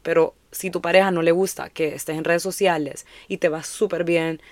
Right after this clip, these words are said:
sos súper, eh, successful, tenés bastantes partnerships, que esto y lo otro, pero no le gusta por su propia inseguridad de que todo el mundo te puede ver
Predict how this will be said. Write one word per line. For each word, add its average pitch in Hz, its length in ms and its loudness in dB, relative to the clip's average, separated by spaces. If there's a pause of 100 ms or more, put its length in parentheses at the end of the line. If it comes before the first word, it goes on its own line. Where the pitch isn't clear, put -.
(120)
sos - 220 -6
súper, 165 760 -2
eh, 151 420 2
successful, 175 1000 2 (280)
tenés 160 280 0
bastantes 156 440 -6
partnerships, 185 680 -2
que 160 80 -4
esto 160 180 -6
y 170 40 -2
lo 160 180 4
otro, 226 420 -2
pero 165 260 -2 (220)
no 165 200 0
le 180 80 2
gusta 208 360 0
por 175 140 -2
su - 280 -2
propia 202 300 0
inseguridad 165 600 -2 (280)
de 170 140 0
que 160 440 2
todo 185 120 2
el 180 60 0
mundo 185 180 0
te 185 100 -2
puede 156 260 -4
ver 233 360 4